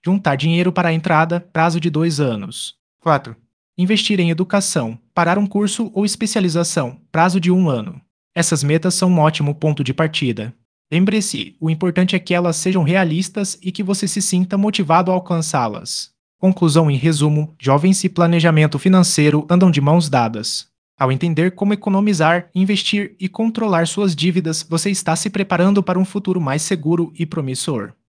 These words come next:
Lembre-se, cada passo que você dá agora pode fazer uma grande diferença lá na frente. Não tenha medo de começar.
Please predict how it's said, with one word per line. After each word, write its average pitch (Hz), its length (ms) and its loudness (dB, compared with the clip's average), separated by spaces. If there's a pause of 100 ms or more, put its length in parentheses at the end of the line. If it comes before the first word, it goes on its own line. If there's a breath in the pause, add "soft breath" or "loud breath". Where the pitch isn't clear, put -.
(160)
Lembre-se, 147 680 -4
cada 202 260 0
passo 180 360 -4
que 196 100 -6
você 185 240 -4
dá 151 140 -4
agora 147 320 -4
pode 175 260 -4
fazer 156 320 -2
uma 170 160 -2
grande 175 260 -2
diferença 196 520 -2
lá 156 160 0
na 185 100 -2
frente. 135 600 -6 (300)
Não 185 160 6
tenha 175 260 4
medo 156 300 4
de 165 80 -2
começar. 131 680 -2